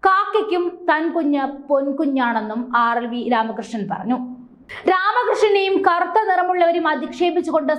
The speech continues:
സത്യഭാമ നടത്തിയ പരാമർശത്തിൽ വിശദീകരണം ചോദിക്കാനെത്തിയ മാധ്യമ പ്രവർത്തകരോടും വളരെ രൂക്ഷമായും പറഞ്ഞ നിലപാടിൽ ഉറച്ചു നിൽക്കുന്നു എന്നുമാണ് അവർ മറുപടി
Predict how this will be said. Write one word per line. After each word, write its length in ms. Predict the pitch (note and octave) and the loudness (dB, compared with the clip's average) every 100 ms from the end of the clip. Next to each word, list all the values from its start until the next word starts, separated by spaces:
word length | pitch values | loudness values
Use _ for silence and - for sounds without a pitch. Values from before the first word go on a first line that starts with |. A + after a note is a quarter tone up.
| D4+ | -2
സത്യഭാമ 480 | D4 F#4 F4+ F4 | -2 0 2 0
നടത്തിയ 300 | E4+ D#4+ - | 0 -2 0
പരാമർശത്തിൽ 680 | D4 C#4+ C4+ D4+ C#4+ - C4 C#4 - - - - | 0 2 0 -2 -8 -4 -2 -2 -8 -16 -18 -2
വിശദീകരണം 760 | F4 F4+ A4 A#4 A#4 A#4 A4+ G#4+ | 0 2 2 2 2 0 -2 0
ചോദിക്കാനെത്തിയ 720 | F#4 F4+ F4 F#4 F#4 E4+ E4+ | 0 0 0 0 0 2 0
മാധ്യമ 540 | D#4+ D4 D4+ D#4+ F4 | 2 0 0 -2 -2
പ്രവർത്തകരോടും 880 | F4+ D#4+ D4 D4 D4 C#4+ C4+ C4 C4 | 0 2 0 0 0 2 2 0 0
വളരെ 400 | C#4+ D#4+ E4+ F4 - | 0 0 0 -2 0
രൂക്ഷമായും 760 | D4+ E4+ E4 - G#4 D#4 C4 C4 - - - - - | 2 2 0 0 2 2 0 -4 -10 -16 -20 -4 2
പറഞ്ഞ 300 | F#4+ G4+ A4 A4 | 2 2 0 2
നിലപാടിൽ 480 | G#4 G4 F#4 F#4 E4+ | 4 4 0 0 0
ഉറച്ചു 340 | E4 F4 G4+ | 2 0 0
നിൽക്കുന്നു 420 | G4+ F#4 F4 E4+ E4+ | -2 -2 -2 0 2
എന്നുമാണ് 400 | D#4 D#4 D4 C#4+ C#4+ C4+ | 2 2 2 0 0 0
അവർ 220 | C4+ C4+ C4 | 0 -2 -4
മറുപടി 380 | B3+ C4+ C#4+ D4+ | 0 2 2 0